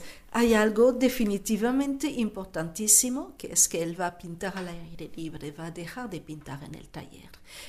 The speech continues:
Entonces, la relación con la naturaleza y la relación, sobre todo, con la luz y la atmósfera, no puede ser la misma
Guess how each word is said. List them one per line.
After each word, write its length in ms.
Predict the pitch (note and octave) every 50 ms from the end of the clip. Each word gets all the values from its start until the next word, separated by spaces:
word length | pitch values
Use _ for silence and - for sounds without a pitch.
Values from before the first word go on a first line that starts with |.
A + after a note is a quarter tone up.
| A#3
Entonces, 420 | - A3+ A3 - A#3+ A#3 - B3 A#3+
la 160 | A#3 A3 A3
relación 680 | A3 A3 G#3 G3+ G3+ - - - - C#4 C4+ C#4 E4
con 200 | - E4+ D#4 D4+
la 80 | C#4+ C4+
naturaleza 920 | A#3+ A3+ A3+ - A3 G3+ G3 F#3 F#3+ G#3 G#3 G3+ - - - E3+ E3+ - - - - - - _ -
y 120 | G#3+ G3+
la 140 | G3 F#3 F#3
relación, 460 | F#3 F#3 F3+ E3 E3+ - - E4 D#4+ C#4+
sobre 300 | - A#3 G3 F#3+ F3+ F3+
todo, 300 | F#3 F#3+ F#3+ G3+ A3+ G#3+
con 200 | - A3+ F#3+ F#3
la 100 | F3 E3+
luz 380 | F3+ F#3+ G#3 G#3+ G#3 - -
y 80 | G3 E3
la 100 | E3 D#3+
atmósfera, 760 | E3+ - - G#3 G#3 G3+ G3 G3 - - B3 A3+ B3 C#4+ - - - - - - - - - -
no 220 | G3 G3+ G3 G3
puede 260 | A3 G#3+ G3 G3 G3+
ser 240 | - - A#3 A3+ A#3
la 140 | A#3+ A3+ G#3+
misma 760 | G#3 G#3+ G#3 G3 F#3 - - - - G#3 G3 G#3+ F4 - -